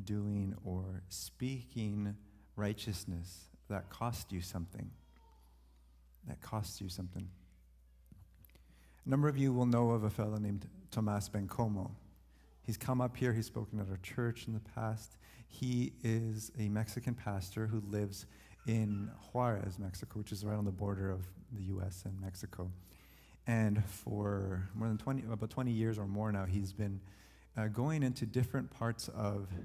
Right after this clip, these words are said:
um, Mexico to minister to different indigenous groups there. And one of the groups that I've had the privilege of partnering with him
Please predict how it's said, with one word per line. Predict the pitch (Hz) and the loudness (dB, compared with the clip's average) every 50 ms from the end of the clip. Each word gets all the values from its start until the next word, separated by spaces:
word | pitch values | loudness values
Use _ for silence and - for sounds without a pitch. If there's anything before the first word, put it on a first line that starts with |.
| - - - - - | -10 -14 -14 -8 -4
um, | 98 98 95 92 92 92 | -4 -2 -2 -2 -2 -2
Mexico | 95 98 98 - - - - - 107 104 98 98 - - - - - - | -2 -2 -4 -4 -6 -10 -8 -6 -4 -4 -4 -4 -6 -10 -14 -10 -6 -4
to | 104 98 95 95 90 92 - - - - - - - | -4 -2 -2 -4 -6 -8 -12 -16 -20 -20 -20 -8 -4
minister | 120 127 135 139 143 147 143 - 143 123 | -2 0 2 2 2 2 2 2 0 0
to | 120 - - 110 | 0 0 0 0
different | 107 110 113 - 127 120 110 | 2 2 0 0 2 0 0
indigenous | 107 104 - 107 98 107 104 101 92 90 | 0 2 2 2 2 2 0 0 -2 -4
groups | - - 101 98 - - - | -4 -6 -6 -8 -8 -10 -10
there. | - 110 107 - - 87 95 | -8 -6 -4 -4 -4 -2 -2
And | - 107 110 | 0 2 2
one | 127 139 143 | 4 4 6
of | 143 | 6
the | 139 | 4
groups | 117 110 107 101 - - - | 4 4 2 2 0 -4 -6
that | - 107 104 104 104 | -2 -2 0 0 0
I've | 104 104 104 101 92 | 0 0 0 -2 -2
had | - - 98 92 | -4 -6 -6 -6
the | - | -8
privilege | - - 113 98 110 104 - 110 | -6 -6 -4 -2 -2 -2 -2 -4
of | 95 98 101 - - - - - | -6 -6 -8 -14 -16 -20 -12 -4
partnering | - 127 135 127 117 110 104 101 | -2 -2 0 2 2 2 2 2
with | 104 107 92 - | 2 0 0 -2
him | - 104 104 104 107 | -2 -2 -2 -4 -4